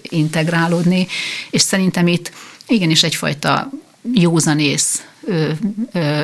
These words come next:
is szerepet játszott, és hát mondjuk éppen Batthyány Ádámnál pedig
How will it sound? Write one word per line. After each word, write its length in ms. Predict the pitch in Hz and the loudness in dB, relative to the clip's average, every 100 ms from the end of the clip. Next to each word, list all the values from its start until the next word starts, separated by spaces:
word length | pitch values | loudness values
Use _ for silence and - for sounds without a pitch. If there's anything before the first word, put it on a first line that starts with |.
| 170 | -2
is 120 | 220 156 | 0 0
szerepet 500 | - 147 156 160 156 | 0 -4 -2 -4 0
játszott, 540 | 180 175 - 208 208 - - - | 0 0 -2 -2 -4 -12 -18 -6
és 180 | - - | 0 2
hát 160 | 233 233 | 2 0
mondjuk 240 | 214 214 | 0 0
éppen 300 | - 151 160 | -4 -2 0
Batthyány 400 | 156 156 165 160 | 0 0 2 2
Ádámnál 480 | 165 170 170 165 160 | 2 2 2 2 0
pedig 280 | 165 165 | 0 -2